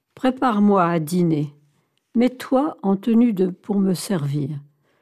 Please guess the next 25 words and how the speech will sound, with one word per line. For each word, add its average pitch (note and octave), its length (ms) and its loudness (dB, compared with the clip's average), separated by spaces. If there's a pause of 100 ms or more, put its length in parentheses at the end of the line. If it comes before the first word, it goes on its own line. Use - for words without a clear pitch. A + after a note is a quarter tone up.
(240)
le G#3 140 2
temps B3 240 -2
que A3+ 160 -4
je D#3+ 160 -4
mange F3 440 0
et D#3 80 -2
boive. D3+ 520 -6 (720)
Ensuite, C4 520 -2
tu - 140 -6
mangeras D#3+ 680 0 (640)
et F#3+ 100 -2
boiras E3+ 640 -2
à F#3+ 100 -4
ton G#3 220 -4
tour. » D#3 360 -8 (1600)
Va-t-il F#3+ 440 2
être G#3 300 0
reconnaissant F#3+ 840 0
envers F3 280 -2
ce G3+ 120 -4
serviteur G#3 800 -2 (380)
d'avoir G3 380 0
exécuté G3+ 600 -2
ses F3+ 340 -2
ordres ? A3 400 -4